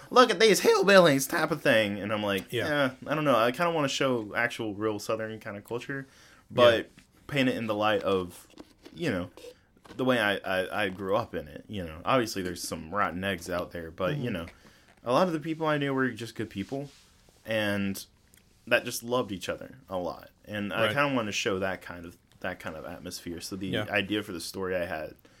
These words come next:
Speaker 1: was, it was these, um, uh, there's this dude and his best friend, and the guy, the main character's dad is, uh,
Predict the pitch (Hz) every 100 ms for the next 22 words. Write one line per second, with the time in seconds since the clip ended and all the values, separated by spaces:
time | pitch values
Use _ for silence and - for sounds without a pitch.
0 | - - _ 95 95 87 82 - 95 92
1 | 87 90 85 85 95 87 82 82 - _
2 | _ _ _ _ _ _ _ _ _ _
3 | _ - _ _ - 101 90 90 104 98
4 | 95 - - 113 120 120 120 - - -
5 | - 90 92 101 107 - - 90 80 69
6 | 90 82 87 92 98 107 - 104 98 110
7 | 104 113 107 - 95 - 101 95 92 -
8 | _ _ _ _ 95 90 85 82 82 -
9 | - 92 87 80